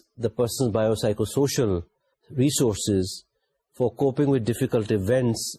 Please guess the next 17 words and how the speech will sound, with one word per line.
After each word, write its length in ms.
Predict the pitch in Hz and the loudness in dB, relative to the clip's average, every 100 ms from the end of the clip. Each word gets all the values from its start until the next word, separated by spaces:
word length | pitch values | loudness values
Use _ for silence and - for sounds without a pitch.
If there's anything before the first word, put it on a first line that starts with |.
| _ - | _ -4
and 140 | 107 107 | -2 0
circumstances۔ 880 | 117 117 101 - 90 90 76 - - - _ _ _ _ - | -2 0 -2 -2 -2 -2 -4 -10 -14 -20 _ _ _ _ 0
تو 80 | 147 127 | 0 0
یہ 380 | 139 117 107 196 | -2 0 2 4
جو 140 | 175 151 | 4 2
بڑا 140 | 117 135 | 2 2
امپورٹنٹ 480 | 127 117 113 113 - | 2 0 0 -2 -2
ایلیمنٹ 520 | 98 104 127 123 - | 0 2 2 0 0
ہے 240 | 95 87 95 _ _ - | 0 0 -2 _ _ -8
کہ 80 | 110 | -2
جو 120 | 127 | 0
ہمارے 260 | 117 117 113 | 2 2 2
ریسورسز 680 | 101 165 - 135 - 113 90 | 2 2 2 0 0 -2 0
ہے 160 | 82 110 - _ _ _ - | 0 -2 -8 _ _ _ -10
وہ 280 | 104 135 165 | -2 2 2
جو 160 | 139 113 | 2 2
ہے 180 | 110 | 2